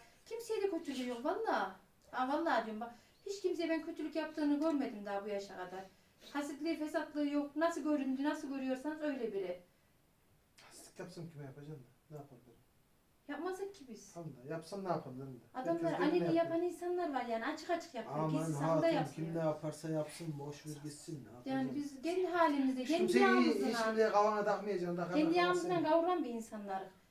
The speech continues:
Speaker 2: Tamam, o yüzden
Speaker 1: Allah'ım
Speaker 2: gerek
Speaker 1: hiç
Speaker 2: yok.
Speaker 1: kimseye
Speaker 2: Ya,
Speaker 1: muhtaç etmesin.
Speaker 2: tamam,
Speaker 1: Kendinden
Speaker 2: kendinden
Speaker 1: başka. Her zaman dua ederim. Beni tanıyanlar, bilenler bilir.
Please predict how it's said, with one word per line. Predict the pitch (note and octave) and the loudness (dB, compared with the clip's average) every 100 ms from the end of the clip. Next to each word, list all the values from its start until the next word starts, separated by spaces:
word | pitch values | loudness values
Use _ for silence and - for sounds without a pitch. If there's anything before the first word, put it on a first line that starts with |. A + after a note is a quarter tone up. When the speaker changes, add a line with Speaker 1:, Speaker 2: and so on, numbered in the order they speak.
| _ | _
Speaker 2:
Tamam, | - - - - G#3+ | -18 -18 -20 -14 -8
o | |
yüzden | E3+ E3 F3 | -8 -6 -2
Speaker 1:
Allah'ım | C#4 D4+ D4+ | 2 4 4
Speaker 2:
gerek | |
Speaker 1:
hiç | F4 | 2
Speaker 2:
yok. | - | 0
Speaker 1:
kimseye | D#4+ - D4+ | -4 -2 2
Speaker 2:
Ya, | |
Speaker 1:
muhtaç | D4 - D4 C#4 - | 2 2 0 -2 -4
etmesin. | - A3 - | -8 -10 -10
Speaker 2:
tamam, | G3 G3 - | -12 -14 -8
Speaker 1:
Kendinden | C4 C4 C4 B3+ | 0 4 4 4
Speaker 2:
kendinden | B3+ A#3 | 2 0
Speaker 1:
başka. | - - F#3+ F#3 - - _ | -2 -4 -6 -6 -10 -20 _
Her | C4+ D4 | 0 0
zaman | C4+ C4 A#3+ A3+ | 0 -2 -4 -2
dua | A#3 A3 | 2 2
ederim. | G#3 G#3 G#3 | 2 -4 -6
Beni | A#3+ A#3 | -6 -8
tanıyanlar, | A3+ A#3 A3+ A3 G3+ | -10 -8 -6 -6 -6
bilenler | A#3+ A#3+ G#3+ G3+ B3+ | -6 -6 -4 -6 -6
bilir. | B3+ F#3 | -6 -6